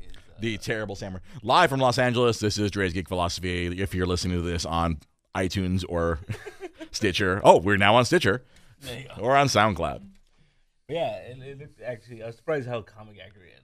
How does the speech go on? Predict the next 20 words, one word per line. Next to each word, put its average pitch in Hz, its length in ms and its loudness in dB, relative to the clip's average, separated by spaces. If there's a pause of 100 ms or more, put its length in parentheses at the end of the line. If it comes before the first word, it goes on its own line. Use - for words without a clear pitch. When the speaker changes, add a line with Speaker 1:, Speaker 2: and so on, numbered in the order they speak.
Speaker 1:
looked. - 640 -20
Speaker 2:
Yeah, 262 340 8
it 151 160 -2
Speaker 1:
You 180 80 -6
Speaker 2:
looked 220 180 4
Speaker 1:
know? 170 40 -8
Speaker 2:
very 262 240 2
much 294 280 -2
like 131 220 0
the, 120 160 -6
the 117 200 -8
Lethal 147 360 -4
Protector 139 580 -2
that 80 180 -2
we 90 120 -2
Speaker 1:
Yeah. 90 60 -2
Speaker 2:
all 95 440 2
know 98 300 -6
and 90 180 -6
love, 85 520 0